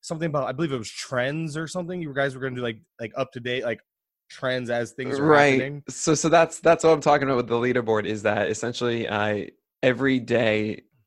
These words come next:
Speaker 2: um, the landing page, instead of actually being that massive thing where you have, like, a custom filters and everything that you'd
Speaker 1: Mm-hmm.
Speaker 2: want, um, we'd, uh, we'd actually have a page that showcases, "Oh, hey, these are the guys that threw harder fastballs yesterday."
Speaker 1: Yeah, that, I'm
Speaker 2: Um,
Speaker 1: so excited
Speaker 2: relative
Speaker 1: for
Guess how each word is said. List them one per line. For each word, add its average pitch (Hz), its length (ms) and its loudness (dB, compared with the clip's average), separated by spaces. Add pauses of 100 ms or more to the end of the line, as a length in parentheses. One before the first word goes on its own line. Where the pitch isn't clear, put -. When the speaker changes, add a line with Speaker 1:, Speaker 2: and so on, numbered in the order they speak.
(160)
Speaker 2:
um, 104 580 -6
the 120 220 -2
landing 139 340 2
page, 98 300 -4
instead 107 180 -4
of 127 80 -2
actually 117 240 -4
being 110 220 -2
that 95 140 -2
massive 98 340 -4
thing 104 140 -6
where 98 100 -4
you 95 60 -8
have, 98 180 -4
like, 95 120 -6
a 92 60 -10
custom 95 320 -8
filters 98 460 -8
and 98 100 -6
everything 95 320 -8
that 82 60 -10
you'd 85 140 -8
Speaker 1:
Mm-hmm. 98 80 -6
Speaker 2:
want, 107 300 -4 (640)
um, 98 580 -2 (120)
we'd, 117 260 0
uh, 104 300 4 (100)
we'd 113 120 0
actually 120 260 -2
have 113 120 2
a 110 60 0
page 117 360 -2
that 98 120 -4
showcases, 104 640 -2
"Oh, 151 140 0
hey, 175 160 0
these 123 240 -6
are 123 40 -12
the 127 100 -6
guys 120 240 -4
that 113 180 -8
threw 110 160 -6
harder 113 280 -4
fastballs 104 420 -6
yesterday." - 420 -14
Speaker 1:
Yeah, 139 340 -4
that, 127 320 0
I'm 107 160 4
Speaker 2:
Um, 107 80 2
Speaker 1:
so - 200 4
excited 117 260 4
Speaker 2:
relative 110 140 4
Speaker 1:
for - 20 -6